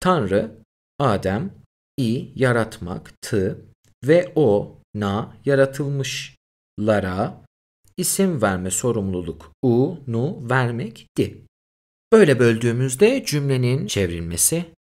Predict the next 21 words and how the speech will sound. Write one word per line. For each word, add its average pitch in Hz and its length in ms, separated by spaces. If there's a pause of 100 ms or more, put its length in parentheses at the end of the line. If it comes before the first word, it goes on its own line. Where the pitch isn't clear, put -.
(120)
daha 135 240
kolay 110 300
hale 80 280
geliyor. - 580 (360)
Çünkü 123 500 (360)
neyi 120 720 (440)
çevirmemiz 87 540
gerektiği 90 500
bilgisi 110 460
de 165 240
aslında - 360
karşımıza 98 480
çıkıyor. - 500 (640)
Göreceğimiz 135 600
üzere 95 400
çevirmemiz 104 580
gereken 82 500
öğelerin 90 460
sayısı 139 680 (160)
belli. - 300 (480)
Şimdi 90 500